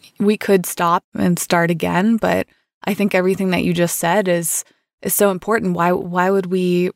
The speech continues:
re-record it? Why would we start again and, and, and try to, for you to recreate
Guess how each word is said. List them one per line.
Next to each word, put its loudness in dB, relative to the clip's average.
re-record 0
it? -2
Why 0
would 0
we -2
start 0
again 0
and, -2
and, 0
and 0
try -2
to, 0
for -6
you 0
to 0
recreate -2